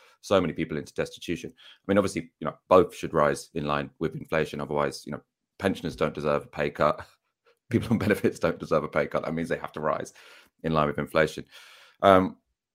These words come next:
I've got no idea what they will do. I suppose the Jacob Rees-Mogg argument, which, yeah, I was gonna sort of go on to, I'm worried they'll say, "Look, we were,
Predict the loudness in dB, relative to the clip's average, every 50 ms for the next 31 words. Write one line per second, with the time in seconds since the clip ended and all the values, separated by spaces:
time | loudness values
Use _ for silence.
0 | _ _ _ _ 2 2 4 4 6 6 8 8 8 8 6 6 4 4 2 4
1 | 4 4 4 4 2 0 0 0 -2 -4 -8 _ _ -4 -2 -2 0 2 4 4
2 | 4 4 2 2 4 4 4 2 0 -4 -2 -2 -2 0 2 2 0 0 -2 -6
3 | -10 -10 -14 -12 -8 -6 -6 -6 -8 -10 -18 -12 -10 -10 -12 -12 _ _ _ _
4 | _ -20 -20 -18 -20 _ _ _ _ _ _ _ _ -6 -2 -2 0 0 -2 -4
5 | -6 -10 -10 -10 -10 -10 -12 -16 _ _ _ _ _ _ _ _ _ _ _ 0
6 | 2 4 8 8 10 10 10 8 6 4 4 4 4 4 2 2 2 4 4 4
7 | 4 2 0 -2 -10 -20 _ -12 -6 -4 -2 -2 0 2 4 4 6 6 6 4
8 | 4 4 4 2 2 2 2 0 0 -2